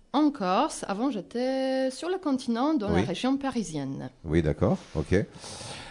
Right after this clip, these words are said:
Speaker 2: Euh, et puis donc, euh, bah, six ans que vous êtes, euh, ici, euh, en Corse, euh, en Balagne, hein, à Calvi.
Speaker 1: Oui, exactement.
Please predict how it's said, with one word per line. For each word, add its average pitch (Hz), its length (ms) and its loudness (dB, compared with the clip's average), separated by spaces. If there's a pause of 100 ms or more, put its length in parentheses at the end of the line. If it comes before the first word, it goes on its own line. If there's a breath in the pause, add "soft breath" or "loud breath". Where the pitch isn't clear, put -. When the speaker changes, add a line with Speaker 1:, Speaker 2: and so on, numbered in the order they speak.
(140 loud breath)
Speaker 2:
Euh, 98 480 12
et 113 100 6
puis 147 220 4
donc, 131 240 2
euh, 107 140 10
bah, 101 180 10
six 117 300 4
ans 131 140 8
que 147 120 -4
vous 107 60 4
êtes, 104 140 2
euh, 90 540 6
ici, 98 360 4
euh, 85 260 10
en 87 120 4
Corse, 117 440 4 (100)
euh, 82 420 8
en 104 100 8
Balagne, 101 400 10
hein, 123 200 2
à 90 140 6
Calvi. 107 380 6 (180)
Speaker 1:
Oui, 175 160 -4 (140)
exactement. 170 500 -4